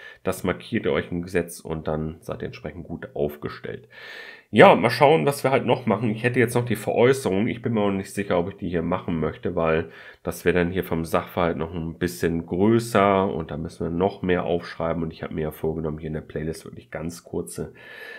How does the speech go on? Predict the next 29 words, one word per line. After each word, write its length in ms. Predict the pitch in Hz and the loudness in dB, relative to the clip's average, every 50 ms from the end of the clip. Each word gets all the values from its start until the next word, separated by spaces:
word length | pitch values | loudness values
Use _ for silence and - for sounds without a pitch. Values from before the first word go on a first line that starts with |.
| - - _ - | -18 -18 _ -4
Sachverhalte 760 | 87 95 92 90 - - - 87 87 85 78 80 - 82 78 | 2 4 4 4 2 0 -6 -4 -2 0 0 0 -2 -4 -8
zu 200 | - - - 87 | -8 -8 -8 -6
behandeln 400 | 87 73 82 80 80 85 87 85 | -6 -4 -4 -2 -2 0 0 0
und 100 | 85 85 | 0 -2
das 180 | 82 - - | -4 -4 -4
Ganze 260 | - 85 85 85 85 90 | -2 -2 -2 -2 -4 -6
nicht 120 | 85 90 | -4 -2
mehr 180 | 85 82 80 80 | 0 0 0 0
so 320 | 82 87 95 104 104 101 | 0 0 0 0 0 0
weit 360 | 90 82 80 80 80 - - _ - - - - - - - _ _ _ _ _ | 0 0 0 0 -2 -4 -8 _ -20 -20 -20 -20 -20 -20 -20 _ _ _ _ _
auszuführen. 1000 | - 92 95 104 101 - - - - 87 - - 82 78 85 104 120 120 - - - - - - - - | 2 2 4 2 2 -2 -6 -8 -10 -10 -8 -4 0 2 2 2 0 -2 -8 -12 -16 -18 -20 -20 -4 2
Aber 160 | - 127 151 | 6 8 8
okay, 200 | 135 - - 123 | 8 8 6 4
muss 220 | 120 120 113 - - | 4 4 4 2 2
mal 80 | 101 | 0
schauen, 300 | - - 101 98 101 98 | 0 2 2 2 2 2
ob 80 | 95 - | 0 0
ich 60 | - | 0
da 100 | 92 87 | 0 0
Lust 260 | 90 92 90 - - | 2 0 -2 -2 -2
und 80 | 90 87 | 0 2
Laune 280 | 82 87 98 101 98 | 2 4 4 2 2
drauf 340 | - 92 95 87 87 - - | 0 0 0 0 0 0 0
habe. 240 | 90 87 87 - - - - - - - - | 0 0 0 -2 -10 -20 -20 -20 -20 -20 -12
Ansonsten 540 | - - 85 85 95 95 - - - 87 85 | -6 -4 0 2 2 0 0 0 -2 -2 -2
bedanke 300 | 76 85 107 127 151 - | 0 0 2 2 0 0
ich 40 | - | -2
fürs 220 | 107 104 - - | -4 -6 -6 -6
Zuschauen 580 | - - 131 135 - 143 127 127 127 127 127 | -8 -6 -6 -2 2 4 4 4 4 2 -2